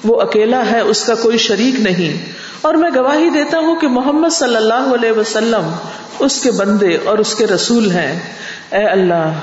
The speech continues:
ہمارے نبی محمد اور آپ کی آل اور آپ کے تمام اصحاب پر درود، سلامتی اور برکتیں نازل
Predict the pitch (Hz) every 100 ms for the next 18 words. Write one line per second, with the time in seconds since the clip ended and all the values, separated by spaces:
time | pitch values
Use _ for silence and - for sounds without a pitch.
0 | - 196 196 202 190 180 185 185 175 190
1 | 190 190 190 - - - - - 202 185
2 | 202 - 208 190 190 196 196 196 - 196
3 | 196 180 214 220 233 233 214 226 233 220
4 | 202 - 233 240 240 233 196 165 156 165
5 | 202 214 208 160 156 - - - - 202
6 | 185 190 202 202 190 151 147 - 180 160
7 | 170 175 185 180 180 156 156 147